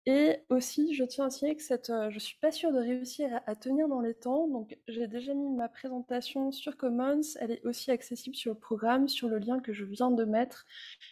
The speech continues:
euh, dans le chat, comme ça, si je n'arrive pas à tenir mon timing, vous pourrez également réutiliser ça.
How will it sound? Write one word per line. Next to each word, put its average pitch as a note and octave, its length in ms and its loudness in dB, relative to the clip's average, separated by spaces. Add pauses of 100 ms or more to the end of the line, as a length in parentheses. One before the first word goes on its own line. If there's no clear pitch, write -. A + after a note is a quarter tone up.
(240)
euh, G#3 240 0 (400)
dans B3+ 140 6
le A#3+ 100 6
chat, B3+ 280 0 (120)
comme G#3 160 -4
ça, - 300 -2
si - 180 -10
je F#3+ 140 -4
n'arrive F#3+ 340 -4
pas A3+ 100 0
à G#3+ 40 0
tenir A3 420 -2
mon G3 140 -4
timing, A3+ 640 4
vous G#3+ 140 -4
pourrez A3 420 4
également G#3+ 420 0
réutiliser A#3 460 -2
ça. D4+ 320 -4